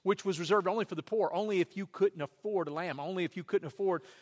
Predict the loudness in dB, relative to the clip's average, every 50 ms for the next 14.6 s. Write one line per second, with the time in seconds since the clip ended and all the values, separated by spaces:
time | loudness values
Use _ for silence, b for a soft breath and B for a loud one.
0 | B B B 2 2 2 4 2 2 2 2 -4 -6 2 6 6 6 6 4 -2
1 | 0 0 0 0 -2 -4 -6 -6 -6 -8 -14 -6 -2 0 0 0 -2 -4 -6 -4
2 | -2 -2 0 0 0 -2 -2 -2 -4 -4 -6 B B B B B B -4 -4 -2
3 | -4 -4 -4 -2 0 -2 0 6 6 6 6 6 0 -2 -4 -4 -2 2 2 2
4 | 2 0 -4 -6 -4 -2 -2 0 -2 -4 -8 _ b b b b b -4 0 2
5 | 2 2 2 2 2 2 2 2 2 0 -2 -2 -4 -4 -6 -4 -6 -8 -10 b
6 | b b b b -4 -2 2 2 0 0 2 2 0 0 4 6 6 6 6 6
7 | 2 -2 -2 -2 -2 -4 -4 -4 -6 -4 -2 -2 -2 -2 -2 -2 0 0 0 0
8 | -2 -4 -6 -6 -6 -6 -6 -8 -10 -8 _ -6 -2 0 0 0 0 -2 -4 -4
9 | -4 -4 -4 -4 -6 -6 -6 -8 -10 -6 -4 -4 -4 -4 -4 -2 -2 -2 -2 -6
10 | -6 -4 -2 -2 -2 -4 B B B B B B 2 6 6 8 8 6 2 0
11 | 2 4 4 2 4 2 -2 -4 -4 b b b b b _ -6 -6 -4 -4 -2
12 | 0 0 0 0 -2 -2 -4 -6 -14 _ _ _ -6 -6 -4 -2 -2 -2 -2 -2
13 | -6 -8 b b b b b b -10 -6 -4 -4 -2 -2 -4 -4 0 0 0 0
14 | 0 -2 -4 -2 -2 -4 -6 -6 -10 -14 -18